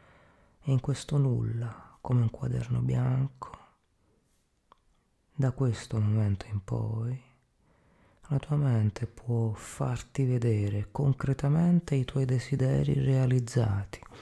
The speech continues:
quelli più profondi, quelli che effettivamente il tuo, il tuo inconscio ha. Sto parlando dei desideri più intimi,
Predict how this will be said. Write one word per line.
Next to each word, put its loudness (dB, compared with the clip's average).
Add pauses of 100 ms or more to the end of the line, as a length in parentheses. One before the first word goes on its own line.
(540)
quelli 6
più -2
profondi, 2 (480)
quelli 2
che 2
effettivamente 2
il -4
tuo, 2
il 0
tuo 0
inconscio 2
ha. -4 (1700)
Sto -4
parlando 4
dei 2
desideri 0
più -2
intimi, 0